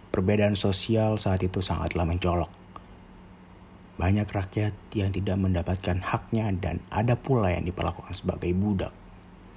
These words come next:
Peristiwa Minggu Berdarah atau Blood Sunday yang terjadi di tahun seribu sembilan ratus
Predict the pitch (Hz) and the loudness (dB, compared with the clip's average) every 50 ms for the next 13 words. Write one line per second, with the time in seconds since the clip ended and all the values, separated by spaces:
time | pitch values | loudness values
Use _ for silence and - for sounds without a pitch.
0 | - - - - - - - - - - - - - - - - - - - - | -20 -20 -20 -20 -20 -20 -20 -20 -20 -20 -20 -20 -20 -20 -20 -20 -20 -20 -20 -20
1 | - - - - - - - - - - - - - - - - - - - 95 | -20 -20 -20 -20 -20 -20 -20 -20 -20 -20 -20 -20 -20 -20 -20 -20 -14 -6 0 2
2 | 95 95 92 - 120 131 139 139 127 110 101 95 92 87 85 - - 107 92 82 | 2 2 4 4 4 4 4 4 4 2 2 2 0 0 0 0 0 2 2 2
3 | - - - - - - - - - - - - - - - - - - - - | 0 -4 -12 -16 -18 -20 -20 -20 -20 -20 -20 -18 -18 -20 -20 -20 -20 -20 -18 -12
4 | - 78 78 - 73 80 95 95 98 101 101 92 90 90 - - - 90 82 78 | -8 -6 -4 -4 -4 -4 -2 0 2 4 4 4 2 2 0 -2 0 0 0 -2
5 | 78 80 - - - - - - - - - - - - - - - - - - | -2 -4 -4 -6 -8 -14 -18 -20 -14 -8 -8 -8 -8 -8 -16 -18 -18 -18 -18 -16
6 | - - - - - - - 80 85 85 87 92 101 110 104 107 95 95 92 - | -16 -16 -18 -18 -14 -8 -6 -4 -2 0 0 2 2 2 0 2 0 -2 -2 -2
7 | 82 80 78 82 - - 104 117 123 131 123 - 117 107 95 92 92 98 - | -2 -2 -2 -2 0 0 0 2 2 2 0 0 0 -2 -2 -2 -2 -2 -2